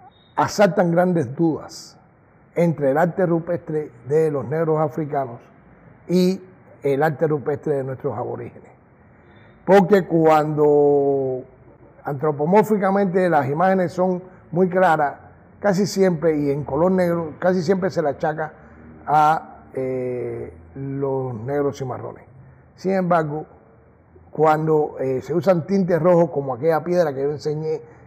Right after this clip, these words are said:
que tenía restos de tinte rojo, de haberse utilizado el tinte rojo, eh, no se le aplica totalmente a, a los negros. Tiene que ser muy evidente que sea un sitio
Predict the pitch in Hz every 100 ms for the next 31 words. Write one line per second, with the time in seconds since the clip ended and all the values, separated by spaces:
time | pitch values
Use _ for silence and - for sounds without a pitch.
0 | - 117 117 123 151 135 156 147 139 117
1 | 123 139 143 139 165 143 123 113 117 123
2 | 131 127 135 127 156 143 117 139 131 139
3 | 151 127 - - - - - - - -
4 | 135 139 135 - 147 156 170 180 190 190
5 | 190 - 160 156 147 135 170 160 156 165
6 | - 135 127 143 143 156 151 147 147 -
7 | 127 123 123 120 123 165 202 151 156 160
8 | 180 165 175 175 175 180 170 147 135 156
9 | 156 147 160 165